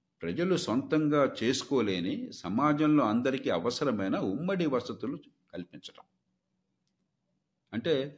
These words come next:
మంచి రోడ్డు లేకపోతే, మంచి విద్యుత్ సౌకర్యం అందరికీ అంత పెద్ద డబ్బులు కడతాం మనం,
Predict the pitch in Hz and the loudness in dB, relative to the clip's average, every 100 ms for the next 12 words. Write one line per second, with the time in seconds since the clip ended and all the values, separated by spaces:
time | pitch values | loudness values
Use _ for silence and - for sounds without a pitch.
0 | _ - 117 143 113 110 131 113 90 85 | _ -2 0 2 2 2 2 2 2 -2
1 | - - - - _ _ _ _ _ _ | -10 -16 -16 -18 _ _ _ _ _ _
2 | _ _ _ _ _ _ _ _ _ 107 | _ _ _ _ _ _ _ _ _ -4
3 | 143 147 101 95 156 - 147 143 135 113 | -2 -2 -2 -2 -4 2 2 4 0 0
4 | 104 104 98 92 95 82 131 190 190 214 | 0 -2 -4 -6 -6 -2 0 0 2 2
5 | 165 87 | 2 0